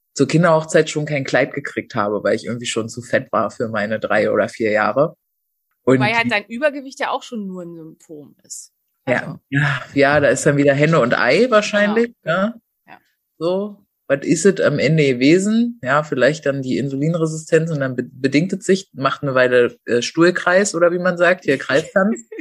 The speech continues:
Speaker 2: Ja.
Speaker 1: Und dann, äh, kommt noch dit und dit dazu und am Ende weißt du halt gar nicht mehr.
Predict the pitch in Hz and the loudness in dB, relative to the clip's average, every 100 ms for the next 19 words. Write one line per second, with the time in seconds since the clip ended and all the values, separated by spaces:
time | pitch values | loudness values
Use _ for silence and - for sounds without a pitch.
0 | - 247 247 - _ - _ - - 156 | -12 -10 -10 -12 _ -20 _ -2 2 4
1 | 143 143 147 151 131 131 139 139 139 139 | 6 4 4 2 4 6 8 8 6 4
2 | 143 139 139 143 165 165 156 165 180 175 | 2 0 0 0 -2 0 -2 0 2 2
3 | - 185 175 160 120 160 135 131 - 139 | 2 0 0 0 0 0 2 2 2 -2
4 | 135 127 123 139 - 131 | 0 0 0 -2 -2 -2